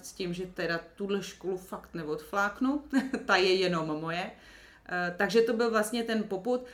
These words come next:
a v rámci, a zase, tohle to byl možná ten první impuls, ale když už jsem v tom jela, tak jsem si v tom zase našla jako,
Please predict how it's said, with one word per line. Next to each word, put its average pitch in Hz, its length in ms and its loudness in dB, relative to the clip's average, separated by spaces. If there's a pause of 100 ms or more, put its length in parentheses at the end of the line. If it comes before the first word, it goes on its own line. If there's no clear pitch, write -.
(360)
a 202 100 2
v 170 120 -4
rámci, 226 500 0
a 247 60 2
zase, 208 400 -2 (500)
tohle 254 300 4
to 254 160 -4
byl 247 160 0
možná 254 400 2
ten 247 200 -2
první 214 360 -2
impuls, 196 600 -4 (600)
ale 214 180 4
když 220 260 2
už 254 140 -4
jsem 254 180 0
v 247 80 -10
tom 277 200 4
jela, 180 320 2
tak 226 200 -6
jsem 247 180 -4
si - 140 -4
v - 60 -6
tom 262 160 2
zase 240 300 0
našla 233 400 2
jako, 262 460 -2